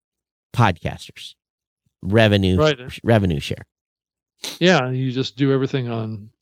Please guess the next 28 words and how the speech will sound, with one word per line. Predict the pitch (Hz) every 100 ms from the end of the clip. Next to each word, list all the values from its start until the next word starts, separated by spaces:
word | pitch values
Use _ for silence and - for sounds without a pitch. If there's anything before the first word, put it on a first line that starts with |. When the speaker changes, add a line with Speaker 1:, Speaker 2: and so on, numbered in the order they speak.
| -
Speaker 2:
on | 123 117 113 110 233 277
Speaker 1:
Yeah. |
Speaker 2:
Anchor | 151 143 147 147 135
and, | 113 110 113
and | 107
Speaker 1:
Yep. | 104 92
Speaker 2:
Spotify | 143 190 - 104 113
and | 110
just | 113 -
ignore | 113 120 131 127
your | 113 113
Speaker 1:
Yeah. | 120
Speaker 2:
R | 95
S | 92
S | 120 -
feed. | 113 113 104
Speaker 1:
Just, | 110 - -
Speaker 2:
Right. | 123
Speaker 1:
just, | 98 -
you | 87 95 92
know, | 73 85 92 _ _ _ _ _
h-, | - - -
how's | 107 180 240 214
that | 143 151 -
so | - 98
far | - 85 78 73
working | 62 - -
out? | 73